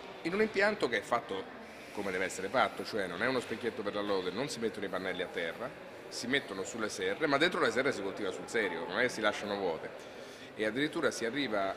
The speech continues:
al vantaggio quasi paradossale che con tutta quell'energia che produci gratuitamente non guadagni sulla vendita di quel kilowattora lì, ma sul prodotto agricolo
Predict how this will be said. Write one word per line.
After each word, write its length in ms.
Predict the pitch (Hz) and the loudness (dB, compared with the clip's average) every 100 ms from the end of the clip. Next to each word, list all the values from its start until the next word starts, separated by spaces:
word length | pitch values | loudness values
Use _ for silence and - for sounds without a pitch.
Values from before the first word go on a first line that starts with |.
| - | 0
al 180 | 98 | -2
vantaggio 500 | 92 107 - 131 90 90 | 0 -2 2 2 2 -6
quasi 240 | 110 117 | -4 -2
paradossale 760 | 117 127 143 - 123 95 92 127 - - - - | -2 0 0 0 2 2 2 -2 -6 -12 -10 -8
che 100 | - | -6
con 100 | 98 | -4
tutta 240 | 101 175 165 | -2 0 2
quell'energia 480 | 143 123 117 135 | 2 2 0 -2
che 120 | 113 107 | 0 -2
produci 380 | 110 123 120 101 | -2 -4 -4 -4
gratuitamente 840 | 107 104 110 107 92 85 - 104 | -4 -4 -4 -4 -4 -6 -6 -4
non 160 | 143 160 | 0 2
guadagni 400 | 180 196 135 110 | 4 4 4 0
sulla 220 | 123 117 | 2 4
vendita 420 | 127 110 95 87 | 4 2 0 -4
di 140 | 80 | -4
quel 320 | 82 85 82 95 | -4 -4 -6 -8
kilowattora 520 | - 98 90 - 95 | -4 0 0 0 -2
lì, 180 | 85 82 - - - | -2 -4 -6 -6 2
ma 220 | 175 202 - - | 6 6 4 -8
sul 240 | - 131 | -8 -6
prodotto 380 | 120 151 175 160 | -2 0 0 2
agricolo 520 | 151 202 220 185 165 | 0 0 0 2 2